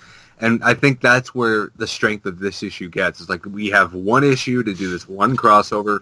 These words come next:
and we also have another writer with us, David Sim, who created Cerebus. He also was a co-writer of this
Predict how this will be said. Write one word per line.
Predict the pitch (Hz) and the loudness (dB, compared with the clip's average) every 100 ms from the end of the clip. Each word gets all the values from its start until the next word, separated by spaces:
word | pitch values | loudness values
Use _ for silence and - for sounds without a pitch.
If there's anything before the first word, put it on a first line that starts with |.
| - _ _ _ _ - | -8 _ _ _ _ -2
and | 139 160 | 0 4
we | 156 | 6
also | 151 147 - | 6 6 4
have | 135 139 | 2 2
another | 135 135 131 | 2 0 0
writer | 117 120 143 113 | 2 2 2 0
with | 98 92 | -2 -4
us, | 98 | -6
David | - 98 104 | -4 -4 -6
Sim, | - 147 131 95 | -4 0 0 0
who | 98 | -4
created | - 95 98 | 0 0 0
Cerebus. | - 110 117 110 98 - | 2 2 4 4 2 0
He | 107 | 0
also | 98 101 - | 2 2 2
was | 104 98 | -2 -2
a | |
co-writer | - 107 98 95 107 101 | 0 0 4 6 6 4
of | 92 | 2
this | 104 - | -2 -4